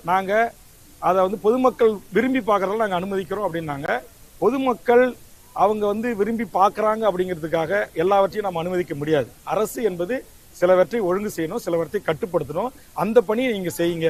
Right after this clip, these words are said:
அப்படின்னு. இதை முழுசா கூட தடை செய்யுங்க நான் சொல்லல, குறைந்தபட்சம் நீங்க இந்த ஆபாச அருவருக்க காட்சி, இரட்டை வசனம் இதனாச்சும் நீங்க மாற்றி அமைச்சிருக்கலாம்.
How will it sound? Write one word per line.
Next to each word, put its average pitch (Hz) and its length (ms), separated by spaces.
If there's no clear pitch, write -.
அப்படின்னு. 175 320
இதை 190 160
முழுசா 262 320
கூட 269 180
தடை 214 220
செய்யுங்க 220 260
நான் 175 140
சொல்லல, 175 240
குறைந்தபட்சம் 233 500
நீங்க 214 200
இந்த 185 160
ஆபாச 196 240
அருவருக்க 190 380
காட்சி, 185 320
இரட்டை 196 220
வசனம் 185 380
இதனாச்சும் 247 480
நீங்க 220 180
மாற்றி 208 220
அமைச்சிருக்கலாம். 175 500